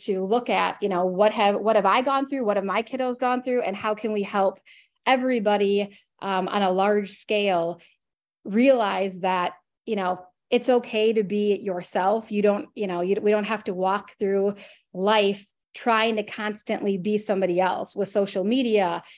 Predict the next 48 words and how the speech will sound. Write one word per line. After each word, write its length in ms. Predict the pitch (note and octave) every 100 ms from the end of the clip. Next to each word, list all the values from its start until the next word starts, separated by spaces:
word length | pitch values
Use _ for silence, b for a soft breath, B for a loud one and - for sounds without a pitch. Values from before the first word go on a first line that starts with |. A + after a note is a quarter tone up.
| B
in 200 | A3+ G3+
schools. 580 | G3 - C4+ A#3 F#3 F3
You 80 | F#3+
know, 60 |
you 160 | F3+ G3
can't, 420 | - A#3 A3 - _ b b _ _ -
it's 320 | - F#3+ G#3+
like, 120 | G3+
you 60 | G3
can't 240 | A#3+ F#3
escape 400 | E3 - A3+ A3
it 100 | F3
now 300 | G3 F3 D#3+
with, 240 | E3+ E3+ -
you 240 | - - G3
know, 100 | F3
social 340 | - F#3+ F#3
media, 320 | F#3+ G#3 F#3
it's 100 | E3 -
everywhere. 520 | B3 A#3+ G3 E3+ E3+
But 280 | F3 E3+ F3 B B B B _ _ _ _ _ _ _ _ -
coming 340 | C4 D4+ C#4
back 380 | G#3 F3+ G3+ -
to 120 | G#3+
realizing 680 | F#3 G3+ G3 E3+ F3 F3 F3
that, 300 | E3+ E3+ A3+ -
you 140 | - G3
know, 100 | F3
it 140 | G#3
is, 300 | G3+ F#3 -
we, 260 | - G#3 G3+ - -
we 160 | G#3 G#3+
are 140 | G3+
all 200 | G#3 G3+
unique, 500 | G3 F#3 E3+ E3 - _ _ -
and 320 | G3+ F#3+ F#3+
let's 380 | G#3 G#3 - -
try 200 | - A3
to 120 | A3 G#3+
focus 440 | A3 G3+ G#3 -
on 320 | - F#3+ F#3
and 180 | F#3 F#3
connect 440 | - G3 G3+ -
with 240 | G3 F#3 F#3
each 260 | F#3 G#3 -
other 240 | G3 F#3
in 200 | F3 F3+
that 380 | F3+ F#3 G3 -